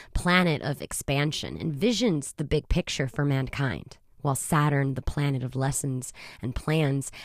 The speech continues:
executes all of the fine details. And together,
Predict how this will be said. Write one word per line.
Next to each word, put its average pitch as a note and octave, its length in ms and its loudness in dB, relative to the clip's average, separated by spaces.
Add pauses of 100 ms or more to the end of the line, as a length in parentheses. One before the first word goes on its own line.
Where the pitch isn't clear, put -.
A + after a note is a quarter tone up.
(140)
executes - 720 -2
all D#3 380 4
of C3+ 200 -2
the B2+ 60 -6
fine B2 280 -2
details. - 720 -10 (360)
And D#3+ 120 2
together, F#3+ 600 2